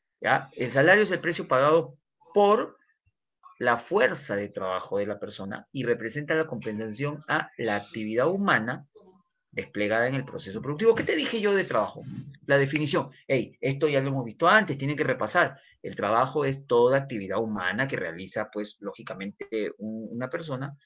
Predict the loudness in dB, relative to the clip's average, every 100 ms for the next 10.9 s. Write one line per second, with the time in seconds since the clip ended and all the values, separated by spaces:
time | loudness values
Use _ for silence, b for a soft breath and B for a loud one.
0 | _ _ -6 -4 -4 -6 -8 -12 _ _
1 | B B B B B 0 4 6 6 8
2 | 8 8 6 -14 _ _ _ -8 -4 0
3 | 2 2 4 2 2 4 4 4 0 -4
4 | -4 -4 -6 -4 -2 -2 -4 -6 -4 -2
5 | -4 -8 -4 -4 -4 -4 0 2 0 -4
6 | -8 -8 -4 -2 2 2 4 4 4 2
7 | -2 -8 -8 0 2 4 2 0 -2 -4
8 | -8 -6 -4 -4 -4 -4 -6 -8 -10 _
9 | _ _ _ 0 2 2 2 0 0 -4
10 | -4 -6 -6 -6 -6 -6 -4 -6 -8